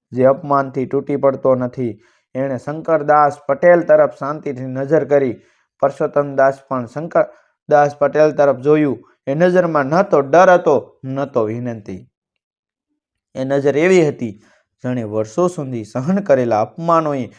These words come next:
હવે શબ્દ શોધી લીધો હતો હોય. આખી સભા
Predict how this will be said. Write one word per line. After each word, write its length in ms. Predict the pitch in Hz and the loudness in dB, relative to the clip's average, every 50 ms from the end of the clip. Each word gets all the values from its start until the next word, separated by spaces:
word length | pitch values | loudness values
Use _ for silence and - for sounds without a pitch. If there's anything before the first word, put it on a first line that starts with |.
| _ _ _ - | _ _ _ -8
હવે 200 | - 135 131 123 | -6 -4 -4 -4
શબ્દ 460 | 113 - - - 196 220 - - - | -6 -6 2 2 2 2 2 -4 -6
શોધી 400 | 147 - - 127 120 127 127 120 | -6 -4 -4 -6 -4 -4 -4 -6
લીધો 320 | 113 113 113 110 120 113 110 | -6 -8 -10 -8 -8 -8 -8
હતો 220 | 110 107 110 107 | -8 -6 -6 -6
હોય. 260 | 104 107 104 101 98 _ _ _ _ _ _ _ _ _ - | -6 -6 -8 -10 -12 _ _ _ _ _ _ _ _ _ -2
આખી 300 | 127 143 143 - 139 120 | -2 -2 -2 -4 -10 -8
સભા 680 | - - 131 123 147 156 165 185 214 214 208 208 - | -6 -6 -4 0 4 6 6 6 6 4 2 -2 -10